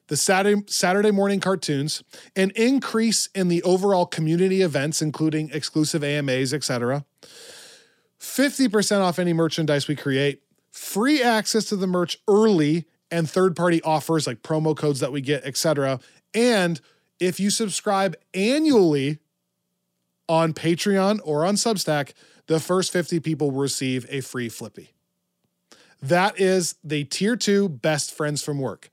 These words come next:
available on Patreon and Substack. And finally, the third tier of Friends from Work Plus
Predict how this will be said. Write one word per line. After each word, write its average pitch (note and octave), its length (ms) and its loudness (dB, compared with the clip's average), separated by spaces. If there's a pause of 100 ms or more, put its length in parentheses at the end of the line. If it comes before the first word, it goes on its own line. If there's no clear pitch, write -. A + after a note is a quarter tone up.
available D3+ 440 2
on C3+ 140 -2
Patreon E3 380 -2
and E3 100 -4
Substack. A2+ 460 -10 (500)
And G#3 260 0
finally, D3+ 600 0 (400)
the F#3 160 2
third A#3 380 2
tier E3+ 240 2
of C#3 180 -2
Friends D#3 260 -2
from D3+ 140 -6
Work C#3+ 240 -4
Plus A3 460 0